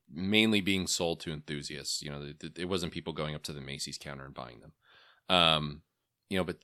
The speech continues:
that watch was an outlier, and the, one of the things I wrote down is I was like, it kinda reminded me of,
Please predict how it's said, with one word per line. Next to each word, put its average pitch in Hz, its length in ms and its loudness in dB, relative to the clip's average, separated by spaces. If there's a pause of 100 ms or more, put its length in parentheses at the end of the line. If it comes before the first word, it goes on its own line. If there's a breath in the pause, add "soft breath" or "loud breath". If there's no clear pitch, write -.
(140)
that 104 220 6
watch 104 300 8
was 87 100 -2
an 85 140 -2
outlier, 82 500 4
and 82 300 -2
the, 87 80 -6
one 101 240 2
of 90 80 2
the 82 60 -6
things 95 220 -2
I 85 80 -4
wrote 85 220 -4
down 98 200 2
is 85 120 -4
I 90 60 -4
was 87 100 -4
like, 90 140 -4 (180 soft breath)
it 107 80 -4
kinda 165 260 8
reminded 113 480 6
me 95 460 0
of, 85 480 0